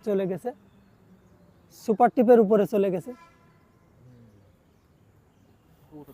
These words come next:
Speaker 2: দেখে।
Speaker 1: হ্যাঁ, এখন কবুতরগুলো যা আছে আমি কবুতরগুলো দেখাই। আবার নামানোর সময় কবুতর ভিডিও শেষে চেষ্টা করব দেখানোর জন্য, যেহেতু কবুতর হাইট নিলে তো দেখা যাবে না, আর ভ্যানিশ হলে তো কোনো কথাই নেই।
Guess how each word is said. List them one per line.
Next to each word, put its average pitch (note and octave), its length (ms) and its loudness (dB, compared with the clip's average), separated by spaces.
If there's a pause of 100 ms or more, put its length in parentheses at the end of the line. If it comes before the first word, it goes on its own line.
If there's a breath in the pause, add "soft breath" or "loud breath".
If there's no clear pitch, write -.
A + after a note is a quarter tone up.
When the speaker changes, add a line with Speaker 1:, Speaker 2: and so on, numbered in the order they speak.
Speaker 2:
দেখে। A#2 200 -20 (1160)
Speaker 1:
হ্যাঁ, B3 200 10
এখন C4 220 6
কবুতরগুলো A#3+ 560 8
যা A#3+ 180 8
আছে B3 160 2
আমি B3 120 4
কবুতরগুলো A#3 480 4
দেখাই। A#3+ 260 4
আবার A3+ 320 10
নামানোর A#3 540 4
সময় B3+ 260 4 (180)
কবুতর A3 360 6 (580)
ভিডিও A3+ 280 12
শেষে B3+ 340 10 (280)
চেষ্টা C#4 300 8
করব B3+ 240 10
দেখানোর A#3 400 8
জন্য, A3 180 8
যেহেতু A#3+ 220 6
কবুতর A#3+ 280 4
হাইট G#3 240 4
নিলে B3 220 0
তো C4 80 -6
দেখা G#3 260 2
যাবে A#3 160 0
না, A#3+ 80 0
আর A3+ 60 0
ভ্যানিশ G3+ 380 2
হলে A3 140 0
তো G#3 100 -8
কোনো G#3+ 200 -4
কথাই F3+ 360 -4
নেই। C3 80 -14